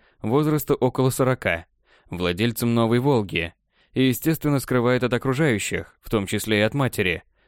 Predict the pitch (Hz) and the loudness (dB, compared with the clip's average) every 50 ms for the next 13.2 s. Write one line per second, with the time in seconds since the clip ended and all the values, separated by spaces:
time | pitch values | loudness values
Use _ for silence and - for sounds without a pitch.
0 | _ - - - 135 147 151 151 151 127 110 95 87 82 82 - _ _ _ _ | _ -12 -4 0 2 2 4 4 2 2 0 0 -2 -4 -8 -14 _ _ _ _
1 | _ _ _ _ _ _ _ - 139 131 - - 123 - - 131 120 123 151 160 | _ _ _ _ _ _ _ 2 2 2 2 2 0 0 2 0 2 2 2 2
2 | 117 98 - - - 90 87 92 95 95 - 113 120 131 117 101 - 98 90 82 | 0 0 -2 -2 -2 -2 0 -2 -2 0 0 0 0 0 -2 -2 -4 -6 -8 -8
3 | 82 - _ _ _ _ _ _ _ _ - 90 92 90 101 120 143 151 147 135 | -8 -12 _ _ _ _ _ _ _ _ -4 -4 -4 -2 0 0 0 2 2 2
4 | 135 131 - 127 120 123 120 - - 131 127 123 110 117 120 117 117 110 - - | 0 0 -2 -2 -4 -2 -2 0 0 0 0 2 2 2 2 2 2 0 0 0
5 | 123 120 113 - - 135 143 143 123 98 95 87 82 80 - _ _ _ _ _ | 0 0 0 0 -2 0 0 0 0 0 0 -2 -4 -6 -12 _ _ _ _ _
6 | _ _ - 92 101 110 110 - 123 120 120 123 151 160 147 151 - - 151 151 | _ _ -4 -2 0 0 0 0 0 0 0 2 2 2 2 0 0 0 -2 0
7 | 135 131 113 98 92 87 82 82 - _ _ _ _ _ _ _ - 113 107 98 | 2 2 2 2 0 -2 -4 -6 -12 _ _ _ _ _ _ _ -2 0 0 0
8 | 95 98 98 95 95 95 95 107 123 120 120 120 117 113 113 117 113 98 117 107 | 2 0 0 2 2 2 2 2 2 2 2 2 2 2 2 0 0 2 0 0
9 | 107 107 107 110 110 107 - 117 110 - 165 156 123 - 104 92 107 95 90 - | 2 2 2 2 2 2 0 -2 -2 0 0 0 0 0 -2 -2 0 -2 -2 -4
10 | 104 - 107 104 98 - - 117 - - 104 - - 123 131 123 123 107 95 87 | -4 -2 0 0 0 0 0 0 0 0 -2 -2 0 -2 0 0 0 0 0 0
11 | 85 - - _ _ _ _ _ _ _ _ - - 101 120 147 156 156 156 143 | -4 -6 -10 _ _ _ _ _ _ _ _ -6 -2 0 2 2 2 2 2 2
12 | 147 147 143 143 143 - 135 113 113 120 117 - 135 127 117 - - 107 90 85 | 2 2 2 2 0 0 0 2 2 0 0 0 -2 -2 -2 0 0 0 0 0
13 | 82 82 82 | -2 -6 -10